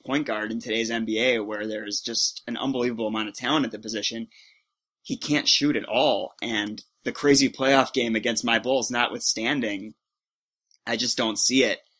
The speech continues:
He's definitely an interesting fit in Milwaukee's defensive scheme, but just because he's six eight or whatever and has crazy long arms doesn't automatically make him a great defender, which he clearly isn't yet. So they definitely still have some questions, but I did really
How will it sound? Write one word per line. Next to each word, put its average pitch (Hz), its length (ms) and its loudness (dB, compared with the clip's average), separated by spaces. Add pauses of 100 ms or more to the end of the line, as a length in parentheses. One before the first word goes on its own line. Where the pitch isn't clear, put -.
(200)
He's 120 200 -4
definitely 143 420 2
an 110 200 0
interesting 117 520 -4
fit 127 420 -2
in 110 240 -4
Milwaukee's 110 500 -2
defensive 120 480 -2
scheme, 101 440 -2
but 101 240 -8 (340)
just - 140 -10
because 135 300 2
he's 113 340 2
six - 340 0
eight 127 160 6
or 117 100 2
whatever 107 400 -2
and 110 100 -6
has 110 200 0
crazy 120 320 0
long 110 200 -2
arms 117 260 -2
doesn't 110 240 -8
automatically 110 520 0
make 107 200 -2
him 104 100 -6
a 95 40 -8
great 107 200 -4
defender, 110 460 -4 (260)
which 113 140 0
he 185 80 2
clearly 123 420 0
isn't 113 300 -2
yet. 78 200 -8 (400)
So 135 320 4
they 143 120 6
definitely 196 260 4
still 151 160 2
have 143 100 2
some 117 140 -6
questions, 110 640 -4
but 107 260 -4
I 117 120 0
did 143 260 4
really 120 420 2